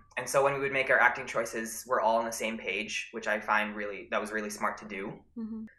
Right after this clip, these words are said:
Speaker 1: So that was the beginning. And then we moved in on our feet at school, and we followed, uh, covid protocols. We wore masks.
Speaker 2: Yeah.
Speaker 1: Um,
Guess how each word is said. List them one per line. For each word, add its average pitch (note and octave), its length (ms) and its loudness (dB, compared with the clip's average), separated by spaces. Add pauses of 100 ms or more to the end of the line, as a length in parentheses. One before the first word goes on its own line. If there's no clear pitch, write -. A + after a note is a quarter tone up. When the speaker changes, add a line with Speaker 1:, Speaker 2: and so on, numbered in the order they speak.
(140)
Speaker 1:
So - 140 4
that D3 80 10
was D#3 100 4
the C#3+ 80 -2
beginning. A#2+ 420 4
And C#3 200 2
then C#3+ 440 4
we C#3+ 120 -4
moved E3 320 0
in D#3+ 420 6 (520)
on B2 120 8
our A#2 80 6
feet - 640 0
at C3 140 2
school, E3+ 720 8
and B2+ 360 6 (300)
we B2 160 -4
followed, A#2+ 460 8 (140)
uh, A2 400 4
covid C3+ 300 -2
protocols. B2+ 580 6
We A#2+ 60 -8
wore A2+ 180 2
masks. A#2 580 4 (100)
Speaker 2:
Yeah. G#3 200 -4 (560)
Speaker 1:
Um, A#3+ 320 -4